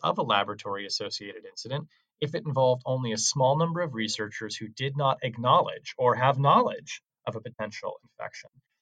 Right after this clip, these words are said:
So when you unpack that, what they're kind of saying is that this could have happened and either the Chinese are lying about it, Chinese officials,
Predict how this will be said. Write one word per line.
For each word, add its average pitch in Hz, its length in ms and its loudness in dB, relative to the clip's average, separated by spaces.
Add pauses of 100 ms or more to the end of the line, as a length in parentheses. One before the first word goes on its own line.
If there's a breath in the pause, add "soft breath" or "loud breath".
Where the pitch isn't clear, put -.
(260)
So - 180 4
when 170 160 2
you 180 100 6
unpack 175 420 2
that, 131 160 6
what 135 120 2
they're 131 140 2
kind 147 160 2
of 113 60 -2
saying 165 420 0
is 113 140 0
that 120 260 0
this 135 160 0
could - 220 0
have 110 120 2
happened 117 600 0 (460)
and 127 460 4 (180)
either 135 180 4
the 123 100 -2
Chinese 143 480 -2
are 110 120 -4
lying 110 300 2
about 143 360 4
it, 156 80 2
Chinese 131 320 -4
officials, 123 420 -6